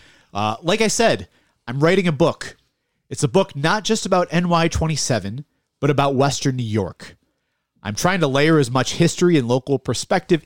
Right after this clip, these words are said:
into it as possible because so much of our history is lost or forgotten. I think some people like it that way. I want to share a broader perspective about what we have been and what we can be.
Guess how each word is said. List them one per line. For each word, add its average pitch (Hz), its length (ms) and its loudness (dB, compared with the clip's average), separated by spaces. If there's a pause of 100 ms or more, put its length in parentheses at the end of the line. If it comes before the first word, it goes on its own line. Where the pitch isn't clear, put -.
into 156 320 -2
it 131 60 4
as 120 100 -2
possible 120 680 -4 (400)
because 156 260 2
so 170 180 2
much 175 220 2
of 143 80 2
our 135 100 2
history 139 400 2
is 110 100 -2
lost 117 420 0
or 113 60 -4
forgotten. 104 500 -4 (800)
I 117 100 -2
think 156 180 0
some 143 200 0
people 143 300 0
like 113 240 -2
it - 80 -8
that 85 220 -8
way. 117 320 -14 (580)
I 123 80 0
want 151 180 4
to 151 40 0
share 160 240 2
a 135 60 0
broader 147 360 2
perspective 165 880 2
about 120 300 -2
what 131 180 0
we 131 100 2
have 104 180 -2
been 185 320 2
and 120 160 -6
what 113 160 -4
we 110 100 -6
can 101 220 -8
be. 160 380 0